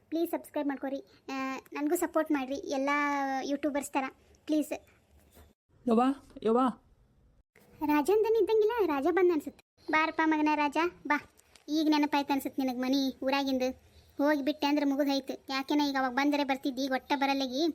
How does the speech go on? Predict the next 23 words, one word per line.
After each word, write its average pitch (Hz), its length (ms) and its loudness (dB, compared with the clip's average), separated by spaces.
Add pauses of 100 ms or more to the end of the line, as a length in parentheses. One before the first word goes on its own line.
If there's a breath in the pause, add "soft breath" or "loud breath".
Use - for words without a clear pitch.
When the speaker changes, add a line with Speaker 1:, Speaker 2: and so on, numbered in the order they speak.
(420 soft breath)
Speaker 1:
ಇಲ್ಲಿ 269 220 -2
ಅವ್ವ 311 180 2
ಅದಾಳ, 277 200 0 (140)
ಅಪ್ಪ 269 220 -2
ಅದಾನ 277 200 -2 (460 soft breath)
ಅನ್ನೋದರ 294 320 2
ನೆನಪೈತೆ 294 500 0
ನಿನಗೆ 339 160 2
ಒಂದು 302 180 2
ಈಟರೆ? 311 400 0 (640)
Speaker 2:
ಏ, 196 60 4
ಹಂಗ್ಯಾಕಂತಿ 220 480 2
ಬೇ? 190 120 0 (140)
ನಾ 190 120 0
ಏನ್ 202 100 4
ಮರ್ತೀನೇನ? 208 400 2 (380 loud breath)
ನಾ 196 80 0
ಬಂದೇ 196 260 2
ಬಂದಿನಲ್ಲ, 226 340 2
ಬಂದಿಲ್ಲ 196 420 2
ಅಂದ್ರೆ 247 220 2
ನೀ 233 80 4
ಮಾತಾಡ್ಬೇಕವ್ವ. 202 500 0